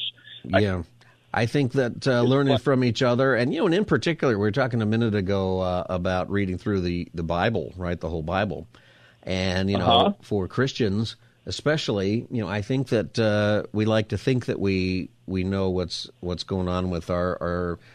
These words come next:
Speaker 2: uh, Jewish friends, but we don't. Often we're very ignorant. And, uh,
Speaker 1: Mm-hmm.
Speaker 2: so it's good to, uh, to get to know people. Ted, I hope that you have a, a good new year.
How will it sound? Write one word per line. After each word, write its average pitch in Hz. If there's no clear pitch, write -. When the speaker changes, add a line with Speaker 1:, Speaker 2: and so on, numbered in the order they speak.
Speaker 2:
uh, 92
Jewish 98
friends, 98
but 92
we 92
don't. 95
Often 87
we're 85
very 87
ignorant. 87
And, 90
uh, 87
Speaker 1:
Mm-hmm. 123
Speaker 2:
so 101
it's 95
good 113
to, 90
uh, 87
to 104
get 98
to 101
know 92
people. 85
Ted, 127
I 107
hope 117
that 104
you 110
have 107
a, 101
a 104
good 113
new 117
year. 104